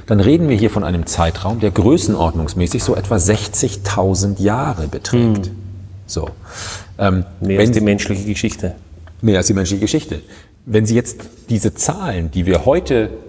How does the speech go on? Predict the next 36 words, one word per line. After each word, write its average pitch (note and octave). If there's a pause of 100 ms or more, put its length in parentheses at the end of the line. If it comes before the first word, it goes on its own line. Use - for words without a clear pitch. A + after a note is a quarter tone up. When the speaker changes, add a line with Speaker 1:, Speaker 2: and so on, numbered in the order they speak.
(340)
Speaker 1:
mühsam C#3
erheben, G#2
die F#2
natürlich F#2+
auch G#2+
mit A2+
einem, F#2+
mit F#2
einem F#2+
Fehler G2+ (140)
behaftet -
sind, E2
wenn F#2+
Sie G2+
die E3
hochrechnen F#2+
auf F2+
sechzigtausend G2+
Jahre, G#2+
dann F2+
sind A#2
Sie A2+
genau G#2
bei G2
einem A#2
dieser G#2 (320)
Massenaussterbeereignissen. D#2+
Speaker 2:
Mhm. -
Speaker 1:
Konkret B2
für B2+
die A2
Säugetiere D3+
wurde C3
das B2
auch A#2+
getan. C#3